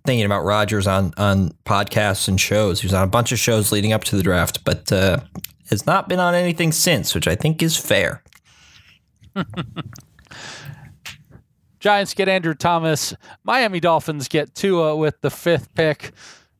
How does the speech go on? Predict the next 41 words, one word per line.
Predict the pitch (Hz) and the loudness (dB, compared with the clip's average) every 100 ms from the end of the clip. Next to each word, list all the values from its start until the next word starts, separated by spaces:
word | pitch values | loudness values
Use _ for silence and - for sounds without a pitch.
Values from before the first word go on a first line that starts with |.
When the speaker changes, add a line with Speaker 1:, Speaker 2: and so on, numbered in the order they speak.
| - - - | -4 -2 -2
Speaker 2:
The | - | -4
Chargers | - 185 156 160 - | 0 0 0 -2 -2
get | 156 | -2
Justin | - 160 - 135 | 0 -2 -2 -2
Herbert | 151 156 143 143 _ _ _ _ _ _ - - - | 0 2 2 -2 _ _ _ _ _ _ -20 -12 -2
with | 139 - | -2 0
the | 127 | -2
sixth | - 160 - | 0 -2 0
pick. | 160 143 - _ - | 0 0 -2 _ -4
And | 131 127 127 _ - - - - - - - _ _ _ _ 151 - - - - - _ _ _ | 0 0 -4 _ -2 -2 -4 -8 -18 -18 -20 _ _ _ _ -16 -14 -16 -20 -20 -20 _ _ _
if | - | -2
you, | 165 160 | 0 2
if | 160 135 | 0 0
you | |
start | 151 196 175 | 0 0 0
going | 180 156 | 0 0
down | 151 151 147 | 2 2 2
the, | 143 139 | 0 2
uh, | 135 | 2
the | 131 | 2
lines, | 135 156 151 143 | 2 2 2 0
a | |
lot | 147 185 | 0 2
of, | 185 180 _ - - | 2 -2 _ -10 -4
a | 151 | -2
guy | 196 190 | 0 0
that | 165 156 - | 2 -2 -2
a | 143 | -4
lot | 147 190 226 | 0 2 2
of | 175 - | -2 -6
people | 170 131 127 | -6 -4 -2
thought | 165 151 | 0 2
was | 143 135 | 0 -4
gonna | 160 139 | -4 -4
fall | - 147 135 | 0 0 0
to, | 156 143 135 | -2 0 2
uh, | 131 | 0
possibly | 123 156 156 147 147 131 | 2 0 0 -2 -2 -2
the | |
Packers | - 147 139 143 120 | 0 0 0 -2 -2
was, | 131 113 - | -2 -2 -6